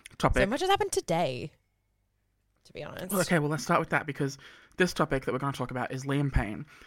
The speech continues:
Speaker 1: And last time,
Speaker 2: Ugh.
Speaker 1: last episode, we talked about him. And the day we published it, we, so we talked about his, him cheating on his
Speaker 2: Yeah.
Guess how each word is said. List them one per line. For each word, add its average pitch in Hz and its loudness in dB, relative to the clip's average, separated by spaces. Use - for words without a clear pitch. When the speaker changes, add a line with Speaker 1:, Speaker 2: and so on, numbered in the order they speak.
Speaker 1:
And 143 0
last 151 6
time, 170 4
Speaker 2:
Ugh. 240 8
Speaker 1:
last 151 2
episode, 143 0
we 143 0
talked 127 0
about 120 -4
him. 123 -6
And 139 2
the 135 0
day 139 2
we 156 2
published 135 0
it, 117 -6
we, 147 2
so - 4
we 165 6
talked 180 2
about 160 4
his, - 8
him 226 6
cheating 269 6
on 190 4
his 160 2
Speaker 2:
Yeah. 269 8